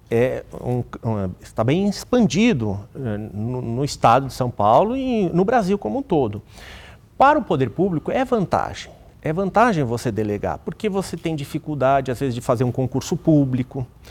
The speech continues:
você tem restrições orçamentárias, você, eh, quando você vai fazer a aquisição de um determinado produto, de um determinado serviço, você tem que licitar, e aí você tem que respeitar alguns prazos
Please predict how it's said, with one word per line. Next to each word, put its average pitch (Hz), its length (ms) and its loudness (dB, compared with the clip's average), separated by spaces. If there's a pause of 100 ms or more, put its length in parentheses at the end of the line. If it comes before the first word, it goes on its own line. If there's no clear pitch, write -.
(140)
você 143 200 -4
tem 147 160 -4
restrições 139 680 -2
orçamentárias, 123 1300 0 (680)
você, 170 380 -2 (140)
eh, 120 600 -2 (280)
quando 160 180 -2
você 147 180 -6
vai 143 300 -2
fazer 135 360 2
a 127 40 6
aquisição 131 540 -2
de 127 80 -2
um 135 60 0
determinado 123 440 -2
produto, 131 640 2
de 117 120 -4
um 131 100 0
determinado 123 400 -2
serviço, 117 400 -6
você 117 220 -8
tem 127 120 -8
que 113 140 -10
licitar, 139 800 2 (360)
e 165 140 4
aí 147 160 4
você 190 240 -2
tem 190 220 -4
que 196 180 -6
respeitar 175 540 -2
alguns 185 340 -2
prazos 147 720 0